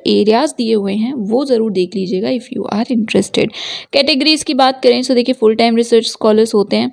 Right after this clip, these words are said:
जिसमें इंस्टीट्यूट स्पॉन्सर्ड होते हैं जिन्हें फेलोशिप मिलती है, then सेल्फ स्पॉन्सर्ड होते हैं जिन्हें स्टिपेंड नहीं मिलता है, और बाकी वो होते हैं जिन्हें और किसी सोर्स से स्टिपेंड मिलता है, ठीक है, फेलोशिप मिलती है। Now पार्ट टाइम रिसर्च स्कॉलर भी हो सकते हैं, इंटरनल हो सकते हैं, एक्सटर्नल हो सकते हैं, so ये इन्फॉर्मेशंस आगे होगी।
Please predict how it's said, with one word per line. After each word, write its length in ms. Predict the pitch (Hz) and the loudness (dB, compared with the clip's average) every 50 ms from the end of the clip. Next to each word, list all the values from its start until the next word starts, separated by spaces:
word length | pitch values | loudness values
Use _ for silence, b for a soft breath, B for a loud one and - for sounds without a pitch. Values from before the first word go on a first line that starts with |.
| _ _ _ _ _ _ _ _ _ _ _ _ - - - | _ _ _ _ _ _ _ _ _ _ _ _ -12 -4 0
जिसमें 440 | 254 202 220 220 - 233 240 262 269 262 B B B B B - | 2 2 2 2 2 2 2 0 0 -2 B B B B B -6
इंस्टीट्यूट 440 | 240 240 226 - 254 254 277 277 269 | -6 -4 -2 -2 -2 0 2 0 0
स्पॉन्सर्ड 420 | 277 - 269 262 254 254 277 269 262 | 0 0 2 2 2 4 2 2 4
होते 160 | 254 262 277 | 2 2 2
हैं 60 | 269 | 0
जिन्हें 200 | 240 240 233 240 240 | 0 0 0 0 0
फेलोशिप 380 | 240 233 214 226 226 - 262 | 2 2 2 2 2 0 0
मिलती 320 | 262 254 269 262 254 277 269 | 0 2 2 2 2 2 2
है, 80 | 247 208 | 2 2
then 160 | 233 233 233 | 0 -2 -2
सेल्फ 260 | - 240 233 247 254 247 | -2 0 0 0 0 -2
स्पॉन्सर्ड 420 | - - 233 233 240 254 247 233 | -2 -2 -2 0 0 0 0 0
होते 140 | 240 240 247 | 0 0 0
हैं 60 | 240 | -2
जिन्हें 200 | 233 214 226 226 | -2 -2 -2 -4
स्टिपेंड 360 | 226 - - 220 226 226 226 220 | -4 -4 -6 -4 -2 0 0 2
नहीं 160 | 208 214 226 | 2 2 2
मिलता 260 | 233 240 233 233 262 | 2 2 0 0 0
है, 60 | 254 247 | 0 0
और 60 | 214 | 2
बाकी 380 | 185 180 190 220 247 277 285 269 B B B B B | 0 0 0 0 0 0 0 0 B B B B B
वो 140 | 226 247 269 | 2 4 6
होते 200 | 262 240 247 - | 6 6 4 2
हैं 80 | 302 311 | 0 0
जिन्हें 200 | 320 339 359 339 | 0 0 0 0
और 160 | 294 269 269 | 0 0 -2
किसी 260 | 269 269 254 - 269 | -2 -4 -6 -6 -4
सोर्स 280 | 262 - 202 190 196 - | 0 0 0 0 0 0
से 140 | 269 277 269 | 0 -2 -2
स्टिपेंड 380 | - - - - 214 226 226 | 0 -2 -2 0 0 2 2
मिलता 260 | 214 - 175 - - | 2 2 0 0 -2
है, 100 | - - | -2 -2
ठीक 220 | 220 - 214 214 294 | 0 -2 -2 0 0
है, 100 | 269 220 | -2 -2
फेलोशिप 460 | - - 196 185 190 190 - 254 247 | 0 0 0 0 0 2 0 0 2
मिलती 340 | 233 196 180 180 185 190 170 | 2 0 0 0 0 0 0
है। 140 | 170 - - B B B B 262 B 233 | 0 0 -2 B B B B -8 B 0
Now 200 | 214 220 226 285 320 - - | 0 2 2 2 0 0 0
पार्ट 240 | 214 214 233 226 | 0 0 0 0
टाइम 180 | 269 262 262 254 | 0 0 0 -2
रिसर्च 240 | 247 254 - 240 247 | -4 -4 -6 -6 -6
स्कॉलर 320 | - - 233 233 240 240 | -4 0 2 4 4 4
भी 100 | 220 240 | 4 2
हो 100 | 240 240 | 0 0
सकते 280 | 233 - 233 - - 254 | 0 -2 -6 -2 -2 -2
हैं, 60 | 220 | -2
इंटरनल 400 | 196 - 202 196 202 214 226 226 | 0 0 0 0 0 0 2 2
हो 140 | 247 226 208 | 2 0 0
सकते 300 | - - 220 - - 196 | -2 -4 -8 -6 -8 -10
हैं, 40 | 190 | -10
एक्सटर्नल 460 | - - - 196 196 220 254 254 240 | -8 -6 -4 -4 -2 -2 0 0 0
हो 80 | 233 | -2
सकते 280 | 220 - 214 220 - 269 | -2 -2 -6 -6 -4 -8
हैं, 60 | 294 | -6
so 100 | 294 - | -4 -2
ये 120 | 269 233 214 | 0 0 0
इन्फॉर्मेशंस 600 | 208 208 - 214 196 202 202 - 226 214 - - | 0 -2 -2 -2 -2 -2 -2 -2 -4 -4 -4 -4
आगे 260 | - 180 180 214 220 | -4 -2 0 0 0
होगी। 360 | 214 214 196 180 180 208 226 | 2 0 0 -2 -2 -4 -4